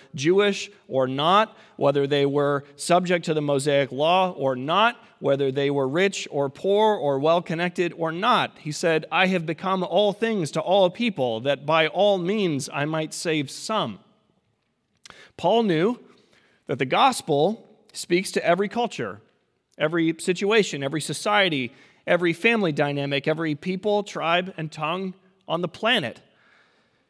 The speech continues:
And the reason that the gospel meets people where they are is because it begins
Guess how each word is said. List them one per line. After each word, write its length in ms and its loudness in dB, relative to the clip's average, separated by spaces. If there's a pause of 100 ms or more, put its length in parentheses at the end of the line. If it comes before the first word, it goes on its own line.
And 80 -6
the 60 2
reason 400 2
that 120 2
the 80 -6
gospel 640 -2
meets 300 -4
people 400 -4
where 240 2
they 180 2
are 540 2 (500)
is 80 -6
because 300 2
it 100 -2
begins 480 -4